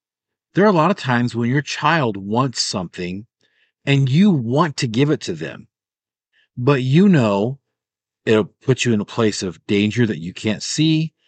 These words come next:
or it will cause some kind of, it could lead you down a really bad path, or it will put you into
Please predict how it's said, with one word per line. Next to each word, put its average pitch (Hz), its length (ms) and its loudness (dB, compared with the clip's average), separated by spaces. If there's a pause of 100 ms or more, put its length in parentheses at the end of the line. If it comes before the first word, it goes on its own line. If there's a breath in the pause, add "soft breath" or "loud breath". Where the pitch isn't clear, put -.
(300)
or 110 480 2 (180 loud breath)
it 107 120 -4
will 117 140 0
cause 123 460 0
some 123 280 0
kind 120 480 0
of, 98 180 -8 (400 loud breath)
it - 280 -4
could 113 160 0
lead 113 320 2
you 123 100 2
down 110 240 2
a 101 60 0
really 101 240 0
bad 90 360 -4
path, 131 560 -2 (380 loud breath)
or 120 340 4
it 120 220 4
will 101 460 0 (240)
put - 240 0
you 127 300 2
into 123 680 0